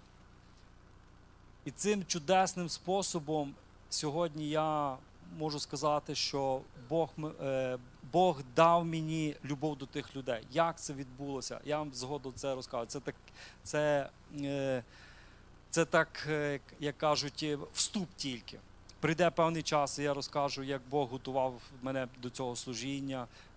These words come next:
Е, я розкажу, е, як Бог, е, говорить, е, е, як з ним говорити. Але я б хочу вам сказати, Питайтеся і чекайте.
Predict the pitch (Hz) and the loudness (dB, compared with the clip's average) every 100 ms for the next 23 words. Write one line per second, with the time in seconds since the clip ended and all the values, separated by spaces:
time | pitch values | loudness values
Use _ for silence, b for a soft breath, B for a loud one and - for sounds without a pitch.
0 | - 131 131 131 127 127 147 147 139 - | -4 0 0 0 -2 0 2 2 0 0
1 | 147 143 127 139 135 135 131 - - 135 | 2 4 2 0 -2 -2 -4 -8 -12 -8
2 | 131 131 127 127 120 127 151 147 139 - | -4 -4 -4 -4 -6 4 6 6 2 -4
3 | 135 113 143 151 147 - - 135 131 127 | -6 -4 2 4 2 -2 -4 0 2 0
4 | 123 131 131 147 139 123 113 - - 127 | 0 -2 0 2 4 2 -4 -10 -8 -6
5 | 123 120 117 B B B - 131 131 170 | -4 -4 -6 B B B -6 -4 4 8
6 | 170 147 135 190 160 151 139 139 131 110 | 8 6 0 0 0 0 0 0 0 -2
7 | 113 B B B 135 147 156 143 - - | -6 B B B 2 6 6 4 0 -14
8 | - - 143 143 165 156 175 - 156 - | -20 -10 -4 2 2 0 -12 -4 -2 -2
9 | 139 135 - 120 120 107 113 - B B | -4 -6 -6 -4 -2 -4 -8 -14 B B
10 | B - - 147 135 143 117 117 - 117 | B -20 -6 -2 0 2 2 0 -2 -4
11 | 135 139 - - 135 - 131 123 107 - | -2 -4 -8 -6 0 2 2 -2 -4 -8
12 | 92 | -16